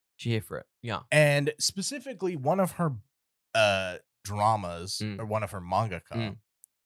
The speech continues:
Speaker 2: or mangaka, manga, has been adapted for a T V show called, uh, Sexy Tanaka-san. Weird, weird that we always say Tanaka-san as, like, a generic insert for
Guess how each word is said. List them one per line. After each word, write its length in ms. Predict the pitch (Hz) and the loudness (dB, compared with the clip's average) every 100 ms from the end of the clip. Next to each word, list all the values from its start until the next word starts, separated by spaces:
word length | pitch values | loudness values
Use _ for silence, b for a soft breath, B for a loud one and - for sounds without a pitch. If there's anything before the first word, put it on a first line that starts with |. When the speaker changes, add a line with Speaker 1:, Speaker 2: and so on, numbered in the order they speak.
| - | -14
Speaker 2:
or 100 | 80 | -12
mangaka, 500 | 82 67 - - 95 92 | -12 -16 -18 -20 -16 2
manga, 440 | 117 117 85 113 - _ b b | 2 4 -2 -4 -8 _ b b
has 100 | 120 | 0
been 140 | 123 | 0
adapted 560 | 113 98 120 139 147 110 | -2 6 8 8 2 -10
for 380 | - 110 104 95 | -10 -8 -6 -6
a 280 | 95 87 85 - | -6 -6 -6 -8
T 180 | - 131 | -6 -4
V 120 | 117 | -4
show 580 | - 85 78 76 76 - _ - | -4 -4 -6 -8 -14 -20 _ -10
called, 260 | 82 78 | -10 -10
uh, 240 | - 87 76 | -10 -8 -2
Sexy 320 | - 170 185 | 0 0 -2
Tanaka-san. 720 | - 156 143 120 - 80 80 - | 0 2 2 0 -10 -12 -12 0
Weird, 360 | 254 294 220 - - 185 | 2 2 -2 -8 -16 -4
weird 640 | 196 269 262 254 190 180 151 165 | 0 2 2 0 -4 -10 -8 2
that 260 | 185 175 | 4 4
we 220 | 165 170 156 | -2 -4 2
always 640 | 160 156 147 143 139 - - | 2 2 0 -2 -2 -4 -4
say 580 | - 165 143 131 127 120 - - _ - B B - | 2 4 4 4 -2 -6 -10 -18 _ -10 B B 8
Tanaka-san 600 | 151 131 127 123 113 110 | 10 10 6 0 0 -2
as, 140 | 101 | -4
like, 140 | 107 | -4
a 40 | 101 | -4
generic 500 | 98 101 104 98 92 | -4 -2 0 0 -2
insert 380 | 95 - 87 82 | -6 -6 -8 -12
for 300 | 87 85 | -14 -14